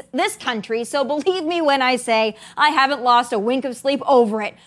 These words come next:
But apparently, Dennis Rodman has. Now, Rodman is a basketball Hall of Famer, but in recent years, he's better known for his odd, close, and cozy relationship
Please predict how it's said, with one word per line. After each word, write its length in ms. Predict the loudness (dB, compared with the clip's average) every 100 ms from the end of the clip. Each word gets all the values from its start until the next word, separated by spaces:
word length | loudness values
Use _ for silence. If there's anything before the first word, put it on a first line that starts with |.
| _
But 140 | 4 4
apparently, 580 | 4 2 2 0 -2 0
Dennis 380 | 0 0 -2
Rodman 360 | -2 -2 -2 -4
has. 500 | -2 -2 -4 -8 -14 -20 _ _ -4
Now, 120 | -2
Rodman 340 | 0 0 0
is 80 | 0
a 120 | -2
basketball 600 | 2 0 0 -2 0 0
Hall 240 | 0 -2 -2
of 100 | -4
Famer, 380 | -4 -2 -2
but 160 | -2 -2
in 140 | -4
recent 360 | -4 -4 -4 -6
years, 380 | -2 -2 -2 -6
he's 160 | -6
better 240 | 0 2 2
known 300 | 0 0 -2
for 140 | -6
his 180 | -6 -6 0
odd, 280 | 2 2 -2
close, 360 | -4 -4 -2
and 180 | -6 -8
cozy 320 | -2 -2 0
relationship 720 | -2 -2 -2 -4 -6 -4 -6